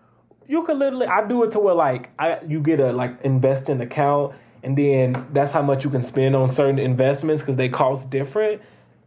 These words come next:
Every month, I take, like, ten dollars and put in there. Or no, every two weeks, I put ten dollars in there. And, like, sometimes if I'm feeling like, "Ooh, I got a little extra money," I can put extra five or ten in there.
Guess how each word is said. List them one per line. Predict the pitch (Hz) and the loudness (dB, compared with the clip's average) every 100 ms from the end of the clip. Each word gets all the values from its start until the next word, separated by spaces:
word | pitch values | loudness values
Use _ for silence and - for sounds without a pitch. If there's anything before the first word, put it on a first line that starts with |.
| _ - | _ -4
Every | 190 233 | -2 -2
month, | 196 190 170 | 0 0 0
I | 165 | -2
take, | 190 170 | -2 -2
like, | 139 135 | -2 -2
ten | 185 175 | -2 0
dollars | 165 156 139 131 | 2 2 0 -4
and | 127 | -4
put | 131 | -6
in | 110 110 | -6 -12
there. | - 120 - _ _ _ _ | -16 -18 -20 _ _ _ _
Or | 156 160 | -2 0
no, | 160 143 | 2 2
every | 117 170 170 160 | 0 -2 0 0
two | 135 - 165 | -2 -4 0
weeks, | 147 123 - | 0 -2 -2
I | 135 | -2
put | 131 143 | 0 -4
ten | - 160 | 0 0
dollars | 147 127 120 120 | 2 0 -4 -6
in | 120 117 | -8 -8
there. | 76 82 - - - - | -10 -12 -14 -20 -16 -2
And, | 170 | 2
like, | 170 - | 2 0
sometimes | 185 180 175 156 | -2 0 -2 0
if | 170 | 0
I'm | 165 151 | 0 0
feeling | 165 160 | 0 2
like, | 156 160 | 2 2
"Ooh, | 311 | 2
I | 349 | 2
got | 214 202 | 2 2
a | |
little | 185 | 2
extra | 196 - | 0 -2
money," | 220 233 | -2 -2
I | |
can | 277 | -2
put | - 143 | -2 -2
extra | 135 - | -4 -4
five | 123 123 | -2 -2
or | 131 | -2
ten | 127 127 | -2 0
in | 123 | 0
there. | 117 127 | 0 0